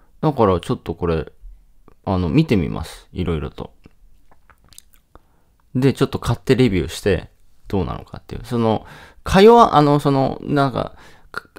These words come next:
紙サプライズのマシン超でかいし、それを扱ってる店舗に行かないといけないので、ちょっとそれは難しいから、あの、買います。なんか。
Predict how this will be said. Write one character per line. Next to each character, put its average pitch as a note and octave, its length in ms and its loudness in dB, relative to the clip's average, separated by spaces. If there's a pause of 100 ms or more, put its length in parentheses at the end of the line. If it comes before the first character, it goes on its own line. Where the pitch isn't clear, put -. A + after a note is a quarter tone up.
(380)
紙 G#3 260 2
サ A3+ 120 0
プ A#3+ 120 4
ラ A#3+ 100 6
イ G#3 60 4
ズ B2+ 80 -2
の G2+ 60 2
マ G#2 180 2
シ A2+ 180 -4
ン G#2 60 -2
超 C#3 260 0
で F#2 120 -4
か F2 100 0
い F2 60 0
し、 - 160 -12
そ - 160 -2
れ D#3+ 80 0
を E3 240 4
扱 D3+ 240 2
っ E3+ 80 -2
て - 80 -4
る D#3 80 -4
店 F#3 200 -2
舗 A2+ 120 0
に E2+ 100 0
行 - 40 -6
か F2+ 80 0
な F2 100 0
い D#2+ 60 -2
と D#2 60 -2
い C#2 60 -6
け E2 80 -4
な D2 100 -4
い C2 60 -8
の - 100 -10
で、 E2 360 -4
ち - 80 -14
ょ - 20 -14
っ - 20 -14
と - 60 -16
そ - 100 -2
れ C#3+ 60 2
は C3+ 60 0
難 C3+ 280 -2
し - 140 -8
い - 40 -10
か - 120 -6
ら、 - 280 -6 (580)
あ D#2 180 -6
の、 - 380 -12 (360)
買 B2+ 200 -4
い - 20 0
ま A2+ 140 -2
す。 - 280 -16
な F2 120 -4
ん - 60 -12
か。 - 200 -16